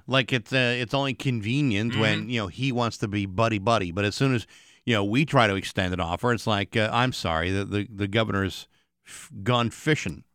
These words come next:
Speaker 2: I got a, uh, I got a real poltergeist thing going on in my house, and I, and I cannot for the life of me figure out how this is happening.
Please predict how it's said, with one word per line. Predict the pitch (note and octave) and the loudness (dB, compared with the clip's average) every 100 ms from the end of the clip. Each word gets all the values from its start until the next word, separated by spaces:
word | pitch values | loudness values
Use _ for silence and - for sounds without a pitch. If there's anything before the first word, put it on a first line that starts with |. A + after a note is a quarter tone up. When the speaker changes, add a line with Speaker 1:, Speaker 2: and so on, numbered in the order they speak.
| - | -4
Speaker 2:
I | A#3 | 2
got | C#4 | 4
a, | A#3+ D#3 | 4 2
uh, | B2+ G#2+ G2+ F#2+ - | 2 4 2 0 0
I | G#3+ | 2
got | C4 | 2
a | D3+ | 2
real | G2+ A#2 D#3 A2+ - | -2 -2 -2 -4 -6
poltergeist | - - B2+ - G2+ E2+ F2+ F2+ - - | -6 -2 -2 -2 -6 -4 -4 -4 -8 -6
thing | G2 F#2 | -4 -2
going | F#2 F#2+ F#2 | -2 -2 0
on | F#2 F2+ | -2 -2
in | F2 | -2
my | E2+ | -4
house, | E2+ G#2 F2 - - - _ | -2 -2 -2 -6 -16 -20 _
and | A2 | -2
I, | A2 | -2
and | A2+ A#2 A#2+ | -2 -4 -4
I | A2+ | -4
cannot | - E3+ G3 E3 C#3 B2+ | -6 -4 -2 -2 -4 -6
for | C#3 | -6
the | |
life | A#2 C3 C3+ A#2 | -2 -2 -2 -4
of | |
me | A#2+ | -6
figure | A2 C#3 A#2+ A#2 | -6 -6 -2 0
out | A#2 G#2+ | 0 0
how | A#2 | 0
this | A2 G2+ | -2 -4
is | F#2+ | -6
happening. | G2 G2+ F2+ D2+ | -4 -4 -6 -12